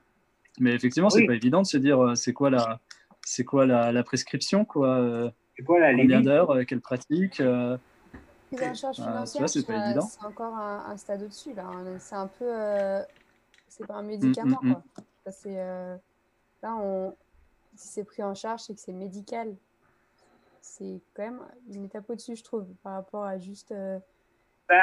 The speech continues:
Speaker 3: avoir,
Speaker 2: est-ce que
Speaker 3: avoir une re-, une relation.
Speaker 1: Mais
Speaker 2: Oui, non,
Speaker 1: comme
Speaker 2: mais
Speaker 1: tu peux avoir
Speaker 2: peut-être
Speaker 1: des,
Speaker 2: que
Speaker 1: du kiné pris en charge, ouais, mais effectivement, ça reste une prescription médicale.
Speaker 3: Ouais, bien sûr, mais bon, le kiné, on va dire, c'est, je sais pas comment dire ça, mais c'est, c'est,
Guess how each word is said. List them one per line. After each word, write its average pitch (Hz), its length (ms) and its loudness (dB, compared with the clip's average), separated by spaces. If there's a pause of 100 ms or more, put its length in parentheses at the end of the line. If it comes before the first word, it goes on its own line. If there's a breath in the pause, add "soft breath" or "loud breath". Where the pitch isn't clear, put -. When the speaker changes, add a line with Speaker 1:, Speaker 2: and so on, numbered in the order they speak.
Speaker 3:
avoir, 190 180 -2
Speaker 2:
est-ce 185 160 0
que 214 120 0
Speaker 3:
avoir 214 300 2
une 208 60 -6
re-, 202 520 -10
une 202 220 -12
relation. 190 480 -12 (800)
Speaker 1:
Mais 123 220 -6 (100)
Speaker 2:
Oui, 226 140 4
non, 208 140 2
Speaker 1:
comme 175 140 8
Speaker 2:
mais 151 80 2
Speaker 1:
tu 147 60 -2
peux 147 100 6
avoir 147 280 8
Speaker 2:
peut-être 147 140 0
Speaker 1:
des, 127 60 -4
Speaker 2:
que 160 220 -4
Speaker 1:
du 131 120 -4
kiné 160 340 -2
pris 147 200 -6
en 143 100 0
charge, 165 380 0
ouais, 139 200 -2
mais 127 220 0
effectivement, 143 400 -4
ça 131 180 -2
reste 147 260 -2
une 135 160 0
prescription - 640 -8
médicale. 123 540 -6 (840)
Speaker 3:
Ouais, 226 100 0
bien 233 140 -8
sûr, 262 180 -4
mais 208 160 -6
bon, 220 200 -6
le 202 120 -6
kiné, 220 320 -8
on 233 40 -8
va 202 100 0
dire, 226 180 -6
c'est, 190 480 -10 (920)
je - 60 -20
sais - 60 -20
pas 208 120 -10
comment 214 180 -12
dire 214 160 -12
ça, 240 160 -6
mais 190 140 -10
c'est, 185 280 -14
c'est, 185 460 -14